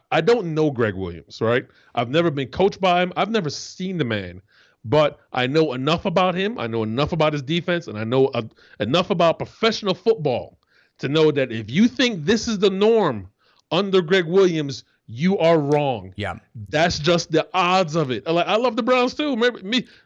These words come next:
Speaker 1: America's team until
Speaker 2: That's
Speaker 1: Baker
Speaker 2: what I'm
Speaker 1: Mayfield
Speaker 2: saying.
Speaker 1: decided to become
Speaker 2: Hey.
Speaker 1: a, you know, Baker Mayfield decided to become an asshole.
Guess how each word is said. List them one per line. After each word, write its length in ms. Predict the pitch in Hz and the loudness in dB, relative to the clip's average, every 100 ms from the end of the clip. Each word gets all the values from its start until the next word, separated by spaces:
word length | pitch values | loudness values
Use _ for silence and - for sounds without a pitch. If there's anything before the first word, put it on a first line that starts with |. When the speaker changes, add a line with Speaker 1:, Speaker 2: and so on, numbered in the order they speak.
| - | -4
Speaker 1:
America's 480 | 180 262 269 233 | 0 2 2 0
team 340 | - 311 285 170 | -2 0 0 0
until 340 | 127 - 147 | -2 0 0
Speaker 2:
That's 180 | 123 135 | 2 0
Speaker 1:
Baker 100 | 131 | 0
Speaker 2:
what 40 | 127 | 0
I'm 20 | |
Speaker 1:
Mayfield 140 | 135 131 135 | 0 0 0
Speaker 2:
saying. 20 | 123 | 0
Speaker 1:
decided 320 | 104 131 127 | -2 -2 -2
to 60 | 123 | -6
become 180 | 147 127 | -4 -6
Speaker 2:
Hey. 40 | 117 | -6
Speaker 1:
a, 60 | 113 _ _ | -8 _ _
you 60 | - | -2
know, 140 | 190 104 | -2 -2
Baker 320 | 131 139 151 | -2 -2 0
Mayfield 320 | 135 131 143 | -2 -2 -2
decided 320 | 120 117 131 117 | -2 0 -2 -2
to 60 | |
become 180 | 107 123 | -6 -4
an 80 | 113 | -2
asshole. 600 | 180 156 127 117 139 - | -2 -2 -4 -4 -4 -8